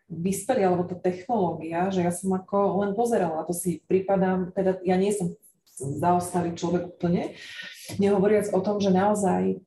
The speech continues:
tam, či to bolo metro, alebo kdekoľvek, ten človek nevedel, kde ide, lebo všetci mali sklonené hlavy do telefónu. To ešte napríklad v roku dvetisícšestnásť u nás nebolo v Československu, lebo aj do Prejsen chodívala. Takže,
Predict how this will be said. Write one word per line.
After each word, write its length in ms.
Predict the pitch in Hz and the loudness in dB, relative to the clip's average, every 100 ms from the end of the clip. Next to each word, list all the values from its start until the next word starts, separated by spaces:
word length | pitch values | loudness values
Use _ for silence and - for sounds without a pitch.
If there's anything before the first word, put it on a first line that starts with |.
| - | 0
tam, 480 | 185 180 185 175 | 4 4 2 -2
či 160 | - 180 | -4 0
to 80 | 180 | 0
bolo 240 | 175 170 | 2 2
metro, 320 | 170 175 185 | 2 0 2
alebo 320 | 180 175 175 175 | 2 2 0 0
kdekoľvek, 960 | 175 180 - 160 160 170 185 196 - _ _ _ _ _ | 0 0 -4 -8 -4 0 0 -2 -14 _ _ _ _ _
ten 160 | 214 214 | -4 -2
človek 400 | 226 226 233 208 | 0 0 0 0
nevedel, 560 | 214 254 190 170 170 | 0 2 2 2 2
kde 240 | 175 175 180 | 0 0 -2
ide, 480 | 175 165 175 175 | -2 0 0 0
lebo 240 | - 170 175 | 0 0 0
všetci 560 | 175 - - 254 - | -4 -6 -4 -4 -4
mali 240 | 156 - 175 | -6 -6 -8
sklonené 560 | - 175 170 165 165 | -8 -2 -2 -2 0
hlavy 240 | 180 175 190 | 2 2 2
do 80 | 247 | 0
telefónu. 560 | - 160 - - - - | 0 -2 -4 -10 -10 -2
To 80 | 262 | -2
ešte 240 | - 277 | 0 0
napríklad 560 | 269 262 - 262 233 202 | 0 0 -2 0 0 2
v 0 | |
roku 240 | 208 202 | 0 2
dvetisícšestnásť 880 | 175 185 - - 190 185 208 202 - | 2 2 0 -2 -2 -2 -2 -4 0
u 20 | 190 | 2
nás 160 | 190 | 2
nebolo 320 | 185 170 - - | 2 -2 -4 -8
v 160 | - | -14
Československu, 560 | - - - - - - 160 | -18 -18 -16 -14 -12 -6 -2
lebo 80 | 170 | 2
aj 60 | 175 | 2
do 80 | 170 | 0
Prejsen 400 | - 147 - - | -6 -8 -8 -14
chodívala. 480 | - - - - - - - - - | -8 -6 -4 -6 -10 -16 -18 -18 -12
Takže, 400 | - 180 175 185 | 0 2 4 4